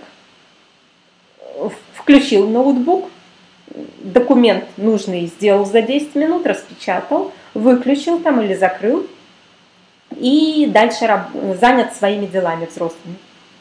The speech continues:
Вот примерно так взрослый человек пользуется интеллектом. То есть, э, как инструментом. Думает ровно то время, когда нужно подумать,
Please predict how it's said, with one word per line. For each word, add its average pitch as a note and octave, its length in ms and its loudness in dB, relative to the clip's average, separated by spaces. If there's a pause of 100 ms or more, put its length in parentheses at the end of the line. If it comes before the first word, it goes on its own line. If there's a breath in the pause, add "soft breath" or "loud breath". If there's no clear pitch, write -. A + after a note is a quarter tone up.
(720)
Вот C4+ 340 4
примерно B3+ 680 8
так F4 260 4
взрослый A#3 440 0
человек G3 540 -2
пользуется A#3+ 580 2
интеллектом. F3+ 580 -8 (1800)
То C4 80 6
есть, - 280 2 (100)
э, G#3+ 340 0
как F4+ 240 6
инструментом. A3+ 720 0 (440)
Думает F4 640 8
ровно A#3 320 8
то A3 220 4
время, B3+ 380 2
когда F#3+ 260 0
нужно A3+ 320 -2
подумать, E3+ 600 -8